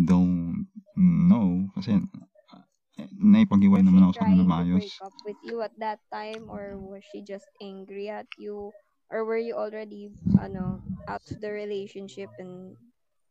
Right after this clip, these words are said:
Speaker 1: Nakipaghiwalay ako kasi I just couldn't take it. Talaga.
Speaker 2: Mm,
Speaker 1: Yung
Speaker 2: okay.
Speaker 1: anxiety lang, ako yung may problema,
Speaker 2: Ay,
Speaker 1: hindi naman siya eh.
Speaker 2: anxiety. Okay. And you clarified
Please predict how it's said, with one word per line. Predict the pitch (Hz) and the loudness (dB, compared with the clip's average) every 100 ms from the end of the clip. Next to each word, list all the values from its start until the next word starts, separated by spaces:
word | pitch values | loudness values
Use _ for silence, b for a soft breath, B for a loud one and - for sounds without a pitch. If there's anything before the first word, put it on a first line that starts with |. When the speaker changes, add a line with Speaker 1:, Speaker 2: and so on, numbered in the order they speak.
| - _ _ _ - | -20 _ _ _ 2
Speaker 1:
Nakipaghiwalay | - 220 131 - 117 104 104 104 95 90 | 6 6 4 -2 0 0 2 4 6 4
ako | 82 80 | 0 -8
kasi | - 80 - - - _ | -10 -10 -8 -10 -12 _
I | 92 | 2
just | 90 98 - - | 2 2 -12 -6
couldn't | 92 90 95 _ | 2 2 2 _
take | 95 - - | -4 -4 -4
it. | - _ - _ _ _ _ _ _ _ _ _ _ _ | -8 _ -20 _ _ _ _ _ _ _ _ _ _ _
Talaga. | - 190 - - _ _ - | -16 -12 -12 -16 _ _ -20
Speaker 2:
Mm, | 208 202 _ _ | -20 -20 _ _
Speaker 1:
Yung | - - 202 | 6 6 6
Speaker 2:
okay. | 120 | 4
Speaker 1:
anxiety | - 127 135 139 131 | 4 2 2 4 6
lang, | 120 92 92 95 95 _ - | 8 10 10 8 4 _ -2
ako | 104 | 2
yung | 127 139 | 4 4
may | 131 | 2
problema, | - 107 110 101 104 | 2 4 6 10 10
Speaker 2:
Ay, | 107 | 10
Speaker 1:
hindi | 90 | 10
naman | 90 90 87 | 8 6 4
siya | - 87 | -4 -8
eh. | |
Speaker 2:
anxiety. | - _ _ _ _ _ _ _ _ _ 277 _ | -10 _ _ _ _ _ _ _ _ _ _ _
Okay. | 320 285 269 - | -14 -12 -14 -12
And | 311 311 | -10 -10
you | 302 285 | -12 -12
clarified | 269 240 226 226 214 | -8 -8 -8 -10 -12